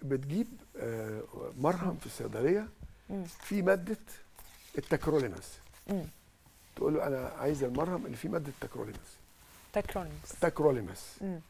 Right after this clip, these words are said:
Speaker 1: أقول لك كمان مرة: تاكروليماس.
Speaker 2: أوكي.
Speaker 1: ده دهان للأماكن اللي فيها اللون الأبيض مرة الصبح مرة بالليل.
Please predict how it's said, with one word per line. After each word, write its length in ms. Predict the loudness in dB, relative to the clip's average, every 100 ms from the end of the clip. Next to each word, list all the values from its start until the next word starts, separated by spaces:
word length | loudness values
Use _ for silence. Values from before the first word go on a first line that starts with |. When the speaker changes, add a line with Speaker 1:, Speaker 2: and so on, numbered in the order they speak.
| -20 -20 -8
Speaker 1:
أقول 160 | 0 0
لك 80 | 2
كمان 140 | 0
مرة: 300 | 2 0 -2 -6 0
تاكروليماس. 720 | 0 0 -2 -2 -6 -12 2 4 4
Speaker 2:
أوكي. 320 | 0 -6 -10 2
Speaker 1:
ده 180 | 6
دهان 300 | 8 6 4
للأماكن 440 | 0 -2 -2 -2 -2
اللي 120 | -6
فيها 260 | -6 -4 -4
اللون 200 | -4 -4
الأبيض 300 | -2 -2 0
مرة 120 | -2
الصبح 260 | -4 -8 -10
مرة 140 | -8
بالليل. 220 | -8 -10